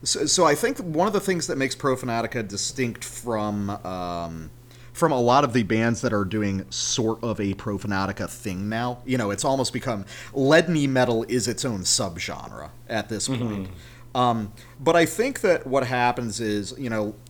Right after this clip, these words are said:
Speaker 1: like in most cases where this sort of worshipful appreciation of a single band gets extended into other bands, other bands pick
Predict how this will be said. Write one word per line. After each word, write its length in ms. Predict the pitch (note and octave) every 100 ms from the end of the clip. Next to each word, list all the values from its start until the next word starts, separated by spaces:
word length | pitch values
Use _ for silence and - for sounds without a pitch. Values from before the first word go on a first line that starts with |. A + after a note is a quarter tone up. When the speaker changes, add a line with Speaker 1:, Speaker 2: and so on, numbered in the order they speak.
| - -
Speaker 1:
like 320 | A#2 C3+ C3+
in 120 | D3+
most 300 | A#2+ A#2 B2
cases 420 | - C3 - A#2+ G2
where 160 | A2+
this 200 | G#2 G#2+
sort 240 | - A#2 G#2+
of 160 | - - - - - - - - - - - D#3 - B2+
worshipful 600 | C#3+ E3+ - G3+ E3+ D#3
appreciation 680 | - C#3 B2 C3 A#2+ C3
of 80 | G#2+
a 40 |
single 380 | G#2+ C#3+ B2 A#2
band 540 | F#2+ A2+ A2+ A2 G#2+ -
gets 160 | C3
extended 360 | A2+ - B2 A2
into 200 | G2+ A#2
other 200 | G#2 A2
bands, 400 | F#2+ F#2 F#2 - - - - - - -
other 300 | D3+ B3+ C4
bands 380 | D#3+ C3 A#2+ G#2+
pick 460 | - - F3+ F#3+